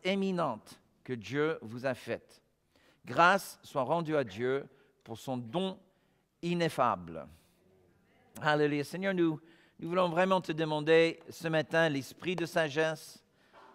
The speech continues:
l'esprit de révélation dans toute la connaissance de Christ. Nous reconnaissons dans notre belle culture française que nous avons certaines,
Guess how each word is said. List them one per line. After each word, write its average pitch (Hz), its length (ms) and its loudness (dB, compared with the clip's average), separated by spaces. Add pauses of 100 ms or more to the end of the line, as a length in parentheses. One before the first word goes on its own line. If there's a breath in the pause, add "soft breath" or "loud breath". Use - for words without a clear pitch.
(100)
l'esprit 151 500 -4
de 180 80 4
révélation 147 880 2
dans 127 180 -6
toute 165 300 -2
la 143 100 0
connaissance 143 580 -6
de 123 80 -8
Christ. - 580 -14 (460 soft breath)
Nous 139 160 -2
reconnaissons 175 640 2
dans 170 120 0
notre 151 240 -4
belle 165 600 10
culture 151 680 -4
française 151 840 0 (380 soft breath)
que 147 100 0
nous 160 260 -2
avons 165 240 2
certaines, 156 640 -2